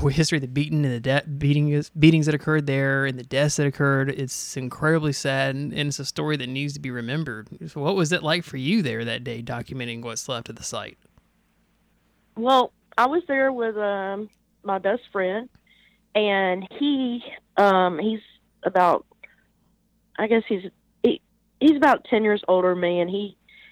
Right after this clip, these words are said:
Speaker 2: it hit him very hard because, um, he could relate to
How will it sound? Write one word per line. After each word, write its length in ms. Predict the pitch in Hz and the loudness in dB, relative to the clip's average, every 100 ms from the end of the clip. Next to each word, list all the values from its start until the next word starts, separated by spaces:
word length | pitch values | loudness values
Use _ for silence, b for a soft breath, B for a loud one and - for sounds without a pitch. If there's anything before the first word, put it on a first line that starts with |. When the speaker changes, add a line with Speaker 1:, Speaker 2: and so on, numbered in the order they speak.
| b | b
Speaker 2:
it 220 | 339 330 | 2 4
hit 220 | 302 254 | 2 0
him 240 | 233 240 208 | 0 -2 -2
very 260 | 214 233 196 | 0 2 0
hard 420 | 190 170 160 165 | -2 -2 -2 -4
because, 460 | 175 196 180 170 170 _ _ _ _ _ _ _ - | -6 2 2 2 -4 _ _ _ _ _ _ _ 0
um, 520 | 196 175 165 147 - _ _ _ - | 2 2 0 -4 -8 _ _ _ -2
he 120 | 240 | 0
could 200 | 240 233 | 0 2
relate 400 | 190 180 180 - | 2 4 4 2
to 80 | 180 | -6